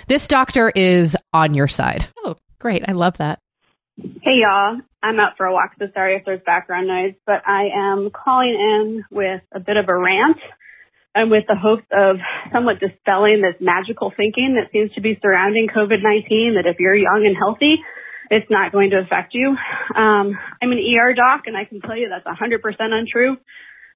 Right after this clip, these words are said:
Speaker 3: I've put a number of twenty-somethings on ventilators. I've had twenty-somethings who needed to be put on ecmo, where they run your blood through a machine to oxygenate it because the lungs are too damaged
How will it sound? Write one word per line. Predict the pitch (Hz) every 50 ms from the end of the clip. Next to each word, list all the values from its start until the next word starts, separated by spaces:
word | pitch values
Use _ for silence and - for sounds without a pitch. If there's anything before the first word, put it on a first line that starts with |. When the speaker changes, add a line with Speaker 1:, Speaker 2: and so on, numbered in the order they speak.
| _ -
Speaker 3:
I've | 220 226 220
put | 254 233 214
a | 208
number | 202 202 214 240 247 240 226
of | 214 -
twenty-somethings | 233 233 240 247 247 240 254 240 240 233 247 247 247 226
on | 214 196 196 202
ventilators. | 202 220 240 247 262 262 262 262 254 254 262 262 269 262 - - - - - - - 202
I've | 202 196 -
had | 208 196 190
twenty-somethings | - - 233 233 226 226 - 233 220 220 214 226 220 220 214 -
who | 214
needed | 214 214 214 214 196
to | 196 -
be | 208 196
put | - - 233 214 208 -
on | 185 180 170
ecmo, | - 170 - - - 269 269 269 277 277 285 285 285 - - - - - - - - - -
where | 214 214 208 202 202 196
they | 196 190
run | 185 190 208 220 233 240
your | 226 220 220
blood | 196 214 214 220 226 240 226 226 - - - -
through | - 254 247
a | 233
machine | 202 185 - - - 240 247 262 269
to | 254 -
oxygenate | - 220 240 - _ 254 214 247 233 233 233 247
it | 226 226
because | 214 196 - 214 202 190 -
the | 196
lungs | 185 180 190 190 202 233 233 208 -
are | - 170 165 170
too | - - - 247 247
damaged | 202 214 190 175 170 180 214 240 247 247 247